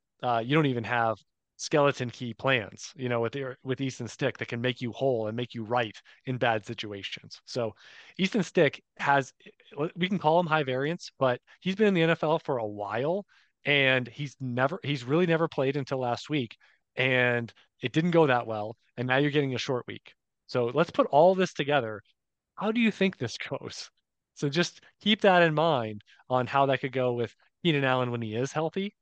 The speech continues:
You know, if that's this week, next week, whatever. Um, Austin Eckler is probably the most insulated just because of how he would score and how it would probably be easier throws and more design stuff, uh, that could really help, uh,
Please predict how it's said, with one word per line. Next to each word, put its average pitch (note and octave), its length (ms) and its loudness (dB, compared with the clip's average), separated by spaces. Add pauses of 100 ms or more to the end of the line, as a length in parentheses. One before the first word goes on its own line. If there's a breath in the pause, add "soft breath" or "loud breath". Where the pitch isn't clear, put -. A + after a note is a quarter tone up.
(260)
You C3 60 -4
know, B2 100 0
if A2 80 -2
that's A#2+ 180 0
this - 220 -6
week, C#3+ 160 -6
next B2+ 240 -4
week, C3+ 160 -6
whatever. C3+ 460 -2 (400)
Um, A#2+ 220 -2
Austin C#3+ 260 2
Eckler C#3 160 -2
is B2 60 -8
probably B2+ 200 0
the A#2+ 80 -4
most C3+ 340 0
insulated A2 600 -6
just A#2+ 180 -12
because A#2+ 400 -6
of A2 160 -8
how B2 220 -2
he A#2+ 140 -10
would A2+ 180 -8
score A#2 440 -4
and G#2 100 -8
how A2 360 -6 (160)
it C3 60 -4
would A#2+ 100 -4
probably B2 200 -2
be A2+ 280 -10
easier B2+ 440 -4
throws A2+ 640 -2
and A#2 120 -8
more A#2+ 200 -6
design G#2+ 480 -8
stuff, - 340 -12 (380)
uh, A2 140 -6
that G2 120 -8
could A2 160 -12
really G#2+ 180 -8
help, G#2+ 300 -8 (120)
uh, G#2 220 -8